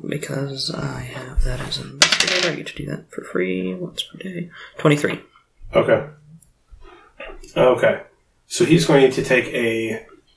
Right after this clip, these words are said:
Speaker 2: five-foot step from you.
Speaker 1: On either side of us?
Speaker 2: One of you is on both sides.
Speaker 1: One of us is here, so if he takes a five-foot step that way,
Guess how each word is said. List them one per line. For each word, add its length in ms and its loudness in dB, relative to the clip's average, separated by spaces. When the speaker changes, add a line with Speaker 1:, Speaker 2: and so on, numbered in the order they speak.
Speaker 2:
five-foot 460 4
step 260 2
from 220 4
you. 300 2
Speaker 1:
On 160 2
either 220 6
side 260 4
of 80 2
us? 380 2
Speaker 2:
One 220 6
of 60 4
you 100 4
is 80 2
on 140 4
both 200 2
sides. 540 -4
Speaker 1:
One 160 4
of 80 4
us 220 6
is 140 2
here, 260 4
so 140 2
if 60 0
he 60 -6
takes 220 0
a 60 -8
five-foot 360 2
step 260 2
that 220 4
way, 240 2